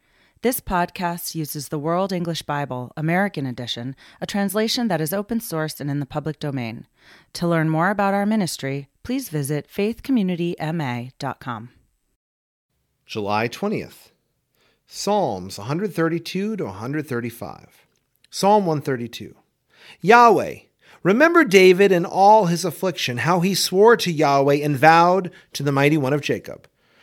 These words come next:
Speaker 2: "Surely I will not come into the structure of my house, nor go up into my bed.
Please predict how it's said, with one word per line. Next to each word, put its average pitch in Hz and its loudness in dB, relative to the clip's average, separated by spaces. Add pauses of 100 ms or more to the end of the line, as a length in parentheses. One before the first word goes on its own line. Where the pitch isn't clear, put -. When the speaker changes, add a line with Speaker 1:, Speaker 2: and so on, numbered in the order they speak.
(160)
Speaker 2:
"Surely 254 8
I 220 10
will 208 6
not 214 6
come 208 6
into 208 6
the 185 0
structure 196 2
of 160 2
my 147 0
house, 185 4
nor 170 2
go 151 6
up 175 6
into 135 -2
my 117 -4
bed. 165 2